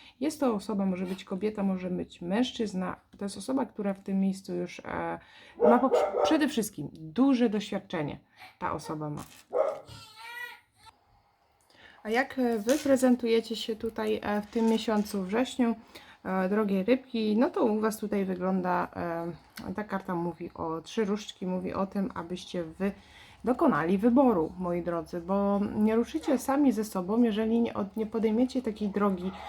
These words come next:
ścieżki swojej, e, jeżeli nie obierzecie takiej ścieżki swojej rozwojowej, e, duchowej, e, w jakim kierunku tak naprawdę chcecie iść, bo,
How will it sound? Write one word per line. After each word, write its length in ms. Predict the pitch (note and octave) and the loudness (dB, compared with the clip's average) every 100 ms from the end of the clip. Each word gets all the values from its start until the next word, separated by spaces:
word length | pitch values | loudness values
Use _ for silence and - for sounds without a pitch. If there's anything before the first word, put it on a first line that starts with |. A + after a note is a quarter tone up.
| - - - | -12 -14 -12
ścieżki 560 | - - G#3+ G#3+ - | -8 0 0 0 -8
swojej, 640 | G3+ - G3+ G3 F#3+ F#3+ - | -8 -4 -2 0 0 -2 -4
e, 520 | F#3 F#3 F#3 F#3 F#3 - _ _ _ _ _ _ _ _ - - | -6 -2 -2 -2 -4 -8 _ _ _ _ _ _ _ _ -12 -4
jeżeli 380 | G#3+ F#3+ G3 G3 - - - F#3+ | 0 2 2 0 -4 -10 -4 0
nie 180 | F#3+ F#3 | 2 2
obierzecie 500 | F#3 G#3 G3 G3 G3 | 2 0 0 -4 -6
takiej 220 | F#3+ G3 | -4 -6
ścieżki 380 | - G#3 - G#3 | -4 -8 -6 -8
swojej 300 | - F#3+ F#3+ | -4 -2 0
rozwojowej, 800 | G3+ F#3+ G3 F#3 F3+ F#3+ F#3+ - - - - - | -2 0 0 2 2 2 0 -2 -18 -20 -18 -2
e, 360 | G3 F#3+ F#3+ | 2 4 4
duchowej, 920 | F#3 G3+ G3+ G#3 G3 F#3+ G3 F#3+ F#3+ | 4 2 0 4 2 4 2 4 2
e, 220 | - F#3 F3+ | 0 -2 0
w 100 | G#3+ | 2
jakim 300 | D4 D4 A#3 | 0 2 6
kierunku 320 | B3 C4 B3+ | 8 6 4
tak 160 | A3+ | -2
naprawdę 380 | A3 A3 G#3+ G3+ | -2 -2 -4 -4
chcecie 340 | G3+ G#3+ G#3 G#3 | -4 -6 -4 -4
iść, 260 | F#3 E3+ | -4 -6
bo, 160 | F3 | -2